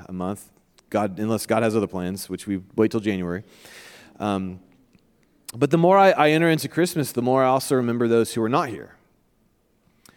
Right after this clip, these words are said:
And that can lead to the darkness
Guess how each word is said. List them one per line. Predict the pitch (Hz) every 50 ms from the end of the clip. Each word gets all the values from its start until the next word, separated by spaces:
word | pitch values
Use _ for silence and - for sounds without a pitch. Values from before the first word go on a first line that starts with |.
| _ _ _ _ _ _ _ _ _ _ _ -
And | 98 120
that | 151 180 208 -
can | - 165 143 135
lead | 131 120 113 92 -
to | - - 127 120 110 104 98 92 92 92 - - - _ _ _ _ _ _ _ _
the | - 95
darkness | - 107 107 104 - - 85 80 - - - - - -